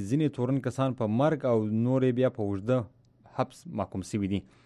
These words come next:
د ایران د دولتي رسنیو د راپور له مخې هغوی چې د سی آی ای ته جاسوسي په تور تورن وو، د دوه زره نولسم میلادي کال په مارچ په میاشت کې نیول سوي وو. دغه چارواکي وویل چې نیول سوي کسانو ته مغلقې روزنې ورکړل سوي وې، خو په خبره یې خپل هدف ته نه دي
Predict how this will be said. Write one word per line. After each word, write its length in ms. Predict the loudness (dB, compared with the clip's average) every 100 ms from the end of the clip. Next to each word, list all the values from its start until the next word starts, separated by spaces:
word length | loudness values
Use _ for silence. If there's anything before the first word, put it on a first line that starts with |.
| -20 -20 _ 0
د 120 | 4
ایران 240 | 4 4
د 80 | 2
دولتي 280 | 0 0 -4
رسنیو 340 | 0 0 2 2
د 60 | 0
راپور 260 | 0 -2
له 80 | 0
مخې 160 | 0 -2 -2
هغوی 320 | 0 0 -2 -2
چې 120 | -4 2 0
د 120 | 0
سی 100 | -2 0
آی 100 | 0 -2
ای 80 |
ته 340 | -2 0 0 2
جاسوسي 320 | 0 -2 -8 -6
په 80 | -4
تور 200 | -4 -2 2
تورن 240 | 4 4
وو، 80 | 2 0 -20 -20 -6
د 160 | 0 4
دوه 140 | 4
زره 160 | 4 2
نولسم 420 | 2 0 0 2
میلادي 260 | 2 0 0 0
کال 200 | 0 0
په 80 | 0 0
مارچ 240 | 0 -2
په 120 | -4 -4
میاشت 120 | -4
کې 60 | -4
نیول 160 | -4 -4 -2
سوي 100 | 0
وو. 180 | -2 -4 _ -20 _ -2
دغه 140 | -2 0
چارواکي 400 | 0 2 0 0
وویل 260 | 0 2 0
چې 100 | 0 0
نیول 160 | 0 0
سوي 160 | -4
کسانو 360 | -2 -4 -2 -2 2
ته 100 | 2 2 -2 -20 _ -2
مغلقې 360 | 0 0 0 0
روزنې 340 | 2 2 2 2
ورکړل 240 | -2 -6 -2
سوي 120 | 0 2
وې، 180 | 0 0
خو 120 | -8 _ -6
په 40 | -4
خبره 320 | -2 2 4 4
یې 100 | 2 -4
خپل 180 | -4 -2
هدف 180 | -2 -2 -2
ته 160 | -2 -4 _ _ -2
نه 100 |
دي 100 | 0